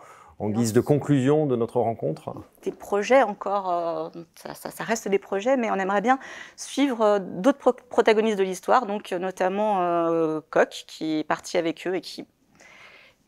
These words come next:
Speaker 2: est parti, qui n'est pas rentré pendant quinze ans. Et, euh, Claire, hein, qui, à la suite d'une, euh,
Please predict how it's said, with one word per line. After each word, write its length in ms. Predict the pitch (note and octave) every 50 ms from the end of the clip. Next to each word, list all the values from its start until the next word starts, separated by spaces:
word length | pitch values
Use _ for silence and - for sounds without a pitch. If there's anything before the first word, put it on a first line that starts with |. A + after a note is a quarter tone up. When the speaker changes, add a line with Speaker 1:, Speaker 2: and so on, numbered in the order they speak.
| _ _
Speaker 2:
est 120 | - G#3 G3
parti, 340 | - F#3 - - - A#3
qui 100 | - -
n'est 40 | G3+
pas 100 | - A3
rentré 240 | G3+ G3+ - A#3 G#3+
pendant 160 | - G#3 G3+
quinze 320 | G3+ - G#3 F#3+ F#3+ E3+ F#3
ans. 180 | G#3 C#4+ - _ _ _ _ _ _ _ _ _ - - - - - - - - - -
Et, 240 | - G#3+ G#3+ G#3 G3+
euh, 160 | F#3 F3+ F3+
Claire, 480 | F3+ F3+ - - G3+ F#3+ - C4 B3+ G3
hein, 120 | F3+ F3
qui, 360 | F3 - - - - G3+ G#3 G3+
à 120 | F#3 F3
la 120 | E3+ E3+
suite 440 | F3 - - - G3+ G3 - - -
d'une, 1080 | F3 E3+ E3 E3+ F3 E3+ E3+ E3+ E3+ D#3+ D#3 D3+ D#3 D#3 D3+ D3+ D3+ D3 D3 D3 -
euh, 80 | - -